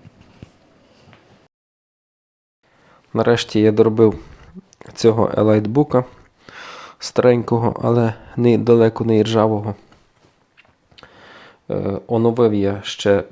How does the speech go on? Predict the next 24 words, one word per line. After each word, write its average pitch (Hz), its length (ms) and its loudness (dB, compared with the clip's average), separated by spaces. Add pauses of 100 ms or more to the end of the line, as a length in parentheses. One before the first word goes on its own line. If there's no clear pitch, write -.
(320)
біос 123 500 0
до 123 160 -2
останньої 120 520 -2
версії, 113 400 -4
бо 110 60 -2
то 113 120 -4
була 113 240 -2
не 113 100 -4
остання. 113 500 -6 (800)
І 117 120 -2
за 110 140 0
кадром, 120 520 -2 (260)
е, 104 280 -4
ще - 280 0
там, 107 400 -4
е, 98 340 -4 (920)
були 110 380 0
проблеми. 110 600 -2 (360)
Е, 101 80 -2
ви 107 180 0
бачили, 110 420 0
коли 110 200 -2
вантажився 104 640 -4
біос, 127 460 -6